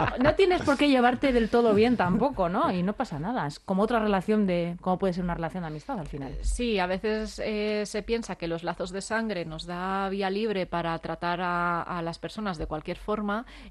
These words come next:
Speaker 2: y esto no es así. Y tampoco tenemos, y, y el otro lado, ¿no? Que por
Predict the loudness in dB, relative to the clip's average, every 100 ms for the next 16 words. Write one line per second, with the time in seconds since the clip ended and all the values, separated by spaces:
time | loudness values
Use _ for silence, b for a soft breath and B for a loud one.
0 | -6 -2 0 0 -2 -2 -4 -2 -4 -6
1 | -8 -8 -8 B B -10 -6 -4 -4 -4
2 | -4 -4 -4 -4 -2 -2 -2 -4 -6 -8
3 | -10 -6 -4 -4 -2 -2 0 -2 -4 -4
4 | -4 -4 -4 -4 -6